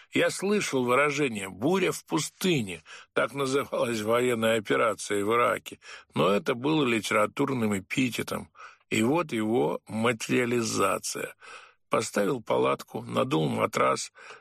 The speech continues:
залез в спальный мешок. Естественно, всюду сплошной песок. Расстелил, задраил, быстро уснул. Не знаю, сколько проспал, час-два, проснулся от жуткого шума, похожего на шум дождя или даже града,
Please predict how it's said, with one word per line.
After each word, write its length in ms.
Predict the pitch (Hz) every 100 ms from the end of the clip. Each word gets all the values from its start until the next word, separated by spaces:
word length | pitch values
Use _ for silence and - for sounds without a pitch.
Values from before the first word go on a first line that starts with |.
| -
залез 500 | - 110 131 156 160
в 80 | -
спальный 480 | - 120 113 107 107
мешок. 600 | 113 107 - 147 147 - - - -
Естественно, 840 | 101 120 120 - - 80 - 117
всюду 760 | 110 - - - 139 165 151 160
сплошной 680 | 151 - 117 110 - 131 139
песок. 600 | 131 170 - - - _ - - - -
Расстелил, 800 | 123 147 - - 147 156 160 156
задраил, 800 | 127 139 139 131 143 143 139 123
быстро 440 | 117 135 - 127
уснул. 600 | 131 113 - 107 104 - - - - -
Не 80 | 135
знаю, 300 | 147 170 143
сколько 400 | - 139 123 -
проспал, 560 | 143 143 - - 196
час-два, 720 | 147 - 160 131 110 113 151 160 - - -
проснулся 580 | - 147 165 165 - 139
от 120 | 123
жуткого 640 | 120 120 160 156 143 143
шума, 360 | 127 - 180 143
похожего 460 | 139 - 151 135
на 160 | 135 131
шум 300 | - 147 127
дождя 500 | 123 120 120 - 147
или 100 | 123
даже 280 | 117 120 120
града, 520 | 113 127 117 113 -